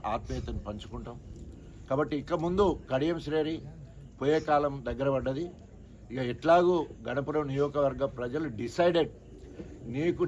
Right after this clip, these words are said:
డిపాజిట్ రాకుండా చేసే దబ్బున by ఎలక్షన్లు వస్తే, ఇక నువ్వు నిన్న చేతులు ఎత్తేసిండు ఈయన కూడా, రేవంత్ రెడ్డి ఎట్లా చేతులు ఎత్తినా ఈయన కూడా చేతులు ఎత్తిండు.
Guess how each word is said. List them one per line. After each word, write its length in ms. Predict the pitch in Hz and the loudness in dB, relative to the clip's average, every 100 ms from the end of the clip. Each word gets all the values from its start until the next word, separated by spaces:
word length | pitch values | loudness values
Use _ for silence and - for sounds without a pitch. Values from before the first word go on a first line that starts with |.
| 131 | 0
డిపాజిట్ 500 | 135 175 165 170 147 | 2 4 4 2 0
రాకుండా 300 | 151 151 143 139 | 0 0 -2 -2
చేసే 220 | 139 143 107 | -2 -2 -4
దబ్బున 280 | 113 123 165 156 104 | -4 -2 0 0 0
by 80 | 113 139 | 0 0
ఎలక్షన్లు 380 | 151 143 131 123 | 0 -2 -4 -4
వస్తే, 220 | - 170 123 - - - | -2 -2 -2 -4 -16 -4
ఇక 80 | 151 | 0
నువ్వు 140 | 175 170 | 2 2
నిన్న 140 | 175 170 - | 0 -2 0
చేతులు 260 | 185 196 190 | 0 2 0
ఎత్తేసిండు 400 | 196 185 180 147 | 2 2 2 2
ఈయన 120 | 165 156 | 2 2
కూడా, 120 | 147 139 | 2 4
రేవంత్ 280 | 170 175 175 | 4 4 2
రెడ్డి 180 | 170 165 | 2 2
ఎట్లా 140 | 139 160 160 | 2 0 -2
చేతులు 240 | 147 156 | -2 -2
ఎత్తినా 240 | 156 165 170 | -2 -2 0
ఈయన 100 | 160 160 | 0 0
కూడా 120 | 156 147 | -2 0
చేతులు 200 | 139 143 | 0 -2
ఎత్తిండు. 240 | 135 107 | -4 -6